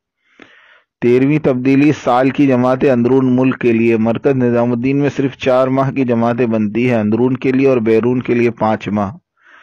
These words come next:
इसलिए कि वीज़ा लेने के लिए काफ़ी वक्त निकल जाता है, इसलिए पाँच माह की जमातें बैरून के लिए। चौदहवीं तब्दीली सात माह की जमातें अंदरून मुल्क।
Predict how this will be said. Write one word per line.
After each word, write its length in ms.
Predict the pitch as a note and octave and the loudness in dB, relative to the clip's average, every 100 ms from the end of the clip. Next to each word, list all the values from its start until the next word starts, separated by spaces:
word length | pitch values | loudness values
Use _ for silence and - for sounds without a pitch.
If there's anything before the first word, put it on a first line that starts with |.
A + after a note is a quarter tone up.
| - _ _ | -20 _ _
इसलिए 520 | - A2+ - C3 C#3+ D3+ | -6 -4 0 2 4 4
कि 160 | C#3+ | 2
वीज़ा 340 | C3 B2+ B2+ C#3 | 2 2 2 2
लेने 440 | B2+ B2 C3+ C3 - | 2 2 0 0 -2
के 80 | B2+ | -2
लिए 260 | A#2+ B2+ | 0 0
काफ़ी 400 | C3 - A2+ - | 0 -2 -2 0
वक्त 240 | B2+ B2 - | 0 0 -4
निकल 320 | A#2+ B2+ A#2+ | -4 0 0
जाता 300 | A2+ A2 A2+ | 0 0 0
है, 180 | A2+ B2 | 0 0
इसलिए 280 | - A#2+ A#2 | -2 -4 -4
पाँच 340 | A#2 A#2 - | -2 -4 -2
माह 160 | B2+ C3 | -4 -2
की 140 | B2+ | -2
जमातें 460 | A#2 A2 A2 C3+ A#2 | -2 -2 -2 -2 0
बैरून 340 | G#2+ A2 A2+ | 0 0 -2
के 180 | - G#2 | -2 -4
लिए। 260 | G2+ G#2 - _ _ _ _ _ - _ _ _ _ _ - | -2 -4 -6 _ _ _ _ _ -20 _ _ _ _ _ -6
चौदहवीं 540 | B2 B2 B2 B2+ D3+ | 0 2 2 0 0
तब्दीली 560 | D3+ B2+ B2 C3 C#3+ D3 | 0 -2 0 2 2 2
सात 440 | - C3+ C3 - | 0 0 0 -2
माह 280 | C3+ C#3 C3+ | -2 0 -2
की 180 | C#3 B2+ | -2 0
जमातें 460 | B2 A#2 A#2+ C#3 | 0 0 0 0
अंदरून 400 | A#2+ A2+ A#2+ A#2+ | 0 2 0 0
मुल्क। 540 | A#2+ A#2+ A2+ - - | 0 0 -2 -4 -6